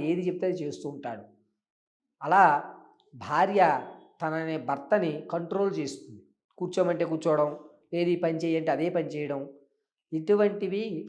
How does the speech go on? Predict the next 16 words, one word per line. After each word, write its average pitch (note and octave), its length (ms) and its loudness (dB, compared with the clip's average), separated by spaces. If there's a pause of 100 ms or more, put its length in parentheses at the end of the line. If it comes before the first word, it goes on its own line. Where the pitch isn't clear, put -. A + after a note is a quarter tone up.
వశీకరణలోకి E3+ 920 -2 (240)
భాగాలు. C3 400 -2 (580)
ఇవి F#3 220 -2 (1300)
కొన్ని F#3 380 -6 (240)
తరాలు F#3 480 4 (120)
తరాలుగా G3 640 4
మనం F3+ 180 0 (360)
ఆచరిస్తూ E3+ 520 -4
ఉండడం D#3 500 -4
జరుగుతూనే D#3 520 2
ఉంది. - 180 -14 (840)
ఈ D#3 220 -4
వశీకరణ F#3+ 600 0 (120)
అనేటువంటిది D#3+ 680 -4 (760)
కేవలము G3+ 520 6 (120)
ఫోటో E3+ 240 -2